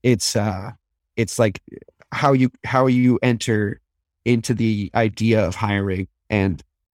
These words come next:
confronting the, the matter of race and inherent bias and how much you consider it and, uh, take it upon yourselves to be aware of it and eventually, I think if everyone's doing that, 'cause it is sort of a s-,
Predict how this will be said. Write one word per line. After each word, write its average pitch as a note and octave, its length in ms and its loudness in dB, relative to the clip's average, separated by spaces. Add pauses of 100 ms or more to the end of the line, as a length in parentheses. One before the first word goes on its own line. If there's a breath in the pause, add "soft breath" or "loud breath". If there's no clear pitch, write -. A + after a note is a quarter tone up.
(300)
confronting A2+ 640 0
the, G2+ 220 -10
the A#2 80 0
matter G2+ 340 -2
of G2 140 -6
race G2 480 -4
and G#2+ 120 -2
inherent G2+ 400 -2
bias G2 420 -2
and G#2+ 140 -6
how A2+ 200 0
much A2 460 0
you G2 340 -2 (1040)
consider A#2+ 480 0
it A2+ 240 2
and, G2 340 -2 (440)
uh, - 40 -6 (380)
take B2 200 0
it A#2+ 60 4
upon A2+ 300 2
yourselves G#2 480 -2
to E2+ 280 -4 (220)
be A2+ 100 2
aware A2 300 4
of G#2 140 -2
it G2+ 200 -2
and G2 400 -4 (840)
eventually, A2+ 840 2
I G#2+ 100 -4
think A2+ 320 -2
if G#2 140 -6
everyone's A2 400 0
doing D3+ 260 4
that, A2 200 -2
'cause G#2+ 120 -4
it A2 80 0
is C3+ 140 2
sort A#2+ 220 0
of A2 100 -2
a G2+ 60 -4
s-, - 320 -10